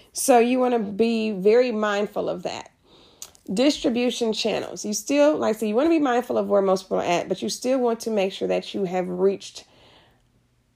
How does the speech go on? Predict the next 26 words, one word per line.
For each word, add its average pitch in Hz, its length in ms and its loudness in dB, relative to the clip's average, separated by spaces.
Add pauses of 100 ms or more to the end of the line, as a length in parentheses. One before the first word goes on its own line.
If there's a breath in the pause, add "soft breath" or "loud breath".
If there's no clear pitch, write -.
(160)
across 196 520 2
the 185 100 0
board. 180 400 0 (100)
So - 240 2
let 233 140 6
me 285 100 2
give 247 140 0
you 220 100 2
an 196 120 4
example. 180 540 -2
This 254 220 8
podcast 285 880 0
right 180 160 2
now 180 160 4
that 175 240 0
you 226 160 2
are 175 120 6
listening 240 520 2
to 330 220 4
with 240 160 2
all 214 160 6
these 247 200 0
tips, - 520 2 (920 loud breath)
you 269 220 4
will 262 160 0
see 269 960 0